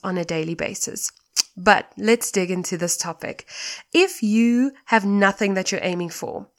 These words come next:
you'll miss your target every time. I think Tony Robbins taught me that.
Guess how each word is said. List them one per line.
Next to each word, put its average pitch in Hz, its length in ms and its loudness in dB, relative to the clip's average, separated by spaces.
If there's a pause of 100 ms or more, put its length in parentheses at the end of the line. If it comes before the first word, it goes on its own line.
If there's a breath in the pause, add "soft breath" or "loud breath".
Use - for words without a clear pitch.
(160)
you'll 240 220 4
miss 214 300 4
your 208 100 2
target 175 460 0
every 175 220 -6
time. 170 480 -8
I 247 80 -2
think 285 240 -4
Tony 226 280 2
Robbins 180 480 -2
taught 175 280 -4
me 165 100 -6
that. - 320 -10